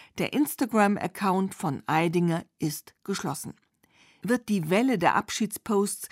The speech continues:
die vor wenigen Jahren Facebook leerfegte, jetzt über Instagram hereinbrechen,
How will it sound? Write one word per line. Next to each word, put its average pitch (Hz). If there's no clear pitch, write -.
die 208
vor 185
wenigen 185
Jahren 170
Facebook 226
leerfegte, 175
jetzt -
über 180
Instagram 165
hereinbrechen, 160